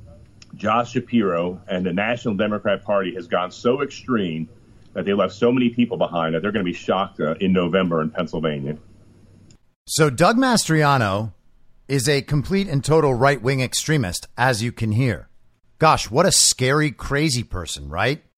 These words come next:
Speaker 2: He doesn't like mask mandates or vaccine mandates. So crazy, so extreme. Doesn't like election fraud. What is he, some kind of traitor?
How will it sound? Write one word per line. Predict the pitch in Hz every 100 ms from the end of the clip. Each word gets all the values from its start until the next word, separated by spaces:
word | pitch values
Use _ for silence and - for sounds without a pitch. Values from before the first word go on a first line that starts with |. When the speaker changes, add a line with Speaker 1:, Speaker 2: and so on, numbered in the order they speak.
| _ _ _ _ _
Speaker 2:
He | 127
doesn't | 127 160 160 151
like | 131 135 147 - _ _ _
mask | 95 139 160 -
mandates | 120 117 107 107 120 - -
or | 101
vaccine | 85 131 123 - 123 101
mandates. | 95 95 85 101 139 - - _ _ _ _
So | - - 139 127
crazy, | - 113 110 110
so | 120 - 135 110
extreme. | 101 - - 98 101 117 - _ _ _ _ -
Doesn't | 127 139 170
like | 135 151 131
election | 117 143 - 110
fraud. | - 104 98 117 117 _ _ _ _ _ _ _ _ _
What | 135 113
is | -
he, | 87
some | - 110
kind | 104 113 110
of | 92 - - _
traitor? | - 127 120 143 160 131